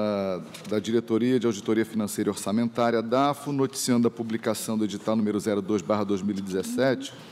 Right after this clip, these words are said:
processo seletivo simplificado para a contratação de pessoal por tempo determinado para provimento de quadro funcional da educação, e, e do edital número zero três barra dois mil e dezessete,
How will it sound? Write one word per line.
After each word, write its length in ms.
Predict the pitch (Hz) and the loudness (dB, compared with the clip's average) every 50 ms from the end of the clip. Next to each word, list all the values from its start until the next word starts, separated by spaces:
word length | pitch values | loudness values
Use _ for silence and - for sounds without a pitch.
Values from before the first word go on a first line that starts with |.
| - - - - - - - | -18 -18 -18 -18 -20 -16 -4
processo 540 | - 113 110 104 - - 127 127 117 - - | 0 0 0 0 0 2 2 2 2 2 0
seletivo 440 | 127 117 113 110 - - 131 120 117 | 0 0 0 0 0 0 -2 -2 -2
simplificado 840 | - - 143 - 143 135 127 - 117 - - 127 120 120 107 107 | -2 -2 -2 0 -2 -2 -2 -4 -6 -4 0 2 2 4 4 2
para 200 | 90 - 110 107 | 0 0 0 0
a 20 | 104 | 0
contratação 640 | - 117 107 - 104 101 - 104 98 - - 101 | 0 -2 -2 -2 -2 -2 0 -2 -2 -2 -2 -4
de 100 | 95 95 | -4 -2
pessoal 580 | - 113 117 - - - 120 117 123 131 139 139 | -2 -2 -2 -2 0 2 4 6 6 6 6 4
por 200 | - - - - | 2 -2 -8 -4
tempo 260 | - 117 107 - 113 | -2 -2 -2 -2 -2
determinado 720 | 117 117 - 107 104 107 98 101 113 131 131 117 101 92 - - - - - - - - - | -4 -2 -2 -2 -2 0 0 2 4 4 4 2 0 -2 -8 -12 -16 -16 -16 -16 -16 -4 0
para 180 | 113 113 117 | 2 2 2
provimento 640 | 120 - 131 135 117 123 123 123 131 131 127 135 131 - - - - - - - - - - - | 4 2 2 2 2 2 4 4 4 4 2 -2 -6 -10 -12 -16 -18 -20 -20 -20 -20 -18 -12 -10
de 120 | 104 107 | -8 -8
quadro 380 | 117 - - 131 135 143 131 131 | -4 0 4 6 6 6 4 2
funcional 500 | - 135 113 - 131 120 117 117 113 107 | -2 -2 -2 0 2 2 4 4 2 2
da 60 | 104 | 0
educação, 760 | 110 107 - - 110 101 - - - 98 101 107 117 123 131 - - - - - - - - - - - - - - - - - | 0 -2 -2 -2 -2 -2 -2 -4 -4 -2 0 2 2 2 2 0 -4 -10 -14 -14 -14 -14 -16 -18 -18 -20 -20 -20 -18 -14 -4 0
e, 380 | 104 110 110 107 110 110 107 80 107 | 2 4 6 6 6 6 4 2 0
e 80 | 117 | 2
do 120 | 113 135 139 | 4 4 4
edital 280 | 120 110 - 131 131 | 4 2 2 2 2
número 260 | 139 131 135 131 123 | 4 4 4 4 4
zero 220 | 117 120 127 123 113 | 4 4 4 2 2
três 420 | - - - 123 131 127 117 98 | 0 0 4 6 6 6 6 6
barra 220 | 92 117 113 117 110 | 4 2 2 2 0
dois 120 | 113 101 | 0 0
mil 140 | 110 117 110 | 0 0 0
e 40 | 113 | 0
dezessete, 800 | 110 104 117 113 - - - 117 113 107 104 98 - - - | 0 2 2 2 0 0 0 2 4 4 2 0 -2 -8 -14